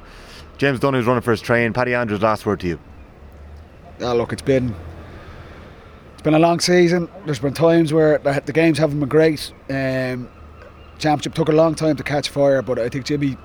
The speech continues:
Speaker 2: said it perfectly earlier on, and people won't thank me for it, but today is about Dublin. Today is about those Dublin players. Questions were asked of them, and they're already iconic players, but talk about cementing your legacy there today.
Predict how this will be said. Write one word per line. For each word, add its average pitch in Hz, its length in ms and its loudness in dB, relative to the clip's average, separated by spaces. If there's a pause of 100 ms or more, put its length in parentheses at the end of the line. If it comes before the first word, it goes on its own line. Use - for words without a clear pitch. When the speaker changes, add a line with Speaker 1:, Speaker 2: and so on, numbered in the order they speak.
Speaker 2:
said 127 200 -4
it 123 80 -8
perfectly 131 320 -4
earlier 117 180 -4
on, 113 240 -4 (960)
and 101 180 -10
people 139 240 0
won't 127 160 2
thank 143 220 0
me 131 60 -4
for 117 160 -4
it, 113 80 -6
but 110 100 -8 (300)
today 139 240 4
is 127 80 0
about 113 200 -4
Dublin. 104 240 -6 (280)
Today 135 220 2
is 123 100 -2
about 123 160 -4
those 117 160 -6
Dublin 113 260 -8
players. 113 520 -6 (760)
Questions 147 400 0
were 139 80 2
asked 147 260 4
of 156 60 -8
them, 151 160 0 (800)
and 107 180 -8 (840)
they're 123 220 -2
already 151 400 4
iconic 139 480 -4
players, 117 340 -8
but 110 120 -14
talk 123 280 -8
about 107 200 -8
cementing 117 400 -8
your 113 140 -6
legacy 110 380 -6
there 104 160 -4
today. 104 400 -6